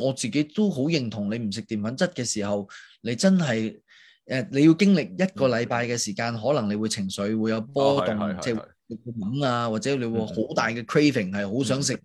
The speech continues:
Speaker 1: 甜嘢啊，
Speaker 2: 嗯。
Speaker 1: 好想咩？但係呢個係你人生食咗咁多年，
Speaker 2: 係。
Speaker 1: 你梗係你要俾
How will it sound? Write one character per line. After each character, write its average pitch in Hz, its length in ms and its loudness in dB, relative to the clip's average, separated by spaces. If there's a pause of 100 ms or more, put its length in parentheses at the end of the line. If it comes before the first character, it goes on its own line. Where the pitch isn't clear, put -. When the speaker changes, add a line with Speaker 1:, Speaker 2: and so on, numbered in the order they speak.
(380)
Speaker 1:
甜 104 240 0
嘢 110 320 0
啊， 127 140 4
Speaker 2:
嗯。 120 80 2
Speaker 1:
好 123 80 2
想 135 140 0
咩？ 135 140 -4 (320)
但 139 160 0
係 127 240 0 (280)
呢 165 320 4
個 165 100 2
係 117 340 -4 (260)
你 143 100 0
人 104 200 2
生 180 180 4
食 127 140 0
咗 135 200 0
咁 131 280 -2
多 165 180 6
年， 110 220 0
Speaker 2:
係。 78 340 -8
Speaker 1:
你 123 80 -10
梗 143 160 -6
係 175 160 4 (160)
你 123 60 0
要 123 80 0
俾 113 60 -6